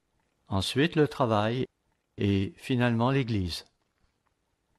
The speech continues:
Dieu doit donc être notre première priorité. Il n'est pas ici question de notre façon de servir Dieu au sens large du terme, mais de notre rapport intime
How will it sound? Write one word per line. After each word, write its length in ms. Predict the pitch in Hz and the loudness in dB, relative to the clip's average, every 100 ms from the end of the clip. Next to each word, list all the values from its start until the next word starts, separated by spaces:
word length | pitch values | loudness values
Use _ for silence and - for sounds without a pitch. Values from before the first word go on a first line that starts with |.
| _ _ _ _ _ _ _ _ _ - | _ _ _ _ _ _ _ _ _ -12
Dieu 360 | 107 92 139 165 | -6 0 2 2
doit 220 | 117 101 | 2 2
donc 300 | 107 113 120 | 4 2 2
être 320 | 127 - 110 | 0 0 0
notre 340 | 95 95 107 95 | 0 0 0 -2
première 600 | - - 139 147 147 147 | -2 0 2 4 2 0
priorité. 760 | - 127 123 117 - 101 82 - _ _ _ _ _ _ _ _ _ | 0 2 4 2 2 0 0 -8 _ _ _ _ _ _ _ _ _
Il 120 | 123 135 | 0 2
n'est 100 | 127 | 4
pas 220 | 170 123 | 4 4
ici 280 | 98 - 117 | 2 0 0
question 480 | 104 87 - 139 | 0 0 2 2
de 120 | 110 92 | 4 2
notre 320 | 92 - 98 | 0 0 -4
façon 480 | - 104 - 123 110 | 0 -2 0 0 0
de 100 | 98 | 0
servir 460 | - 95 98 92 | -2 -2 0 -2
Dieu 240 | 87 98 117 | -2 0 0
au 100 | 95 | 0
sens 340 | 98 95 - | -2 -2 -2
large 300 | 104 107 95 | -2 -2 -4
du 140 | 87 | -8
terme, 400 | 90 117 101 78 - _ _ _ _ _ - | -2 -2 0 -4 -8 _ _ _ _ _ -4
mais 260 | 123 120 - - _ - | 0 0 -2 -16 _ -6
de 140 | 123 | -2
notre 300 | 139 156 147 | -2 -2 0
rapport 540 | 123 123 135 143 131 165 | 2 2 2 2 0 0
intime 640 | 160 - 139 117 92 76 | -2 0 2 2 2 -2